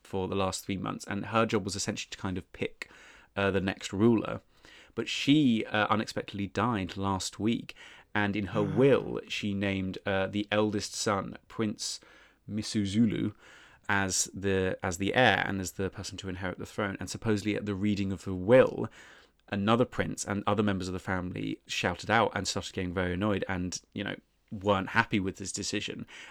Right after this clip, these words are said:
Speaker 1: And so there was a kind of dangerous time where it seemed like there was almost like a mini civil war within the, within the Zulu royal family brewing. It has calmed down now since, and supposedly all the family are now on board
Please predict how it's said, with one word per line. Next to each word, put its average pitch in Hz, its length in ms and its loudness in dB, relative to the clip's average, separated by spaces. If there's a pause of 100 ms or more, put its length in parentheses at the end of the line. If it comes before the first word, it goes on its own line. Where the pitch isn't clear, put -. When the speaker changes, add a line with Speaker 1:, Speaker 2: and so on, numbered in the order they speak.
Speaker 1:
And 101 120 -2
so 113 100 4
there 107 120 6
was 104 120 4
a 104 40 2
kind 135 340 6
of 104 160 2
dangerous 101 500 4
time 107 520 2 (360)
where 104 360 4
it - 180 2
seemed 104 240 2
like 101 100 0
there 98 140 2
was 95 180 -2
almost 95 340 -2
like 92 180 -6
a 92 240 -2
mini 95 380 -2
civil 92 360 2
war 101 500 6
within 92 320 -4
the, 90 400 -2
within 92 280 -4
the 90 120 -4
Zulu 90 240 -2
royal 90 240 -2
family 90 320 -4
brewing. 98 360 -6 (520)
It 135 140 6
has 151 220 4
calmed 123 280 6
down 107 420 6
now 98 320 -2
since, 120 540 2
and 104 200 2
supposedly 95 640 2
all 98 200 -2
the 95 60 0
family 92 340 -2
are 90 40 -4
now 90 180 -2
on 87 120 -4
board 98 400 6